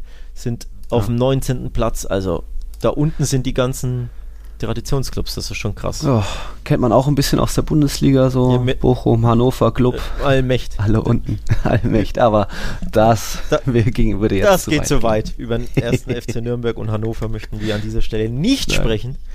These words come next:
Speaker 2: nichts, nein. Politik, okay, aber nicht.
Speaker 1: <laughs> Darüber nicht.
Speaker 2: <laughs>
Speaker 1: Das wird zu
Speaker 2: Okay.
Speaker 1: weit, okay.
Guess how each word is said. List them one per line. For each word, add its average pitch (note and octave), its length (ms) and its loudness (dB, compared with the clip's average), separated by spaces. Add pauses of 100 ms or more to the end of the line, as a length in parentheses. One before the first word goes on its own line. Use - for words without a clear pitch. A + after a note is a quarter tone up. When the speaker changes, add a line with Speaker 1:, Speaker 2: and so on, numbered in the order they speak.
(140)
Speaker 2:
nichts, G2 580 -4
nein. - 200 -8 (160)
Politik, D#3 500 2
okay, D#3+ 420 0
aber A2+ 500 0 (480)
nicht. - 140 0 (300)
Speaker 1:
<laughs> - 340 2
Darüber D#3 400 0
nicht. A#2+ 300 -6
Speaker 2:
<laughs> - 40 -6 (1200)
Speaker 1:
Das G#3+ 220 0
wird G#3 140 2
zu - 80 4
Speaker 2:
Okay. D3+ 140 4
Speaker 1:
weit, A2+ 140 0 (180)
okay. - 260 -14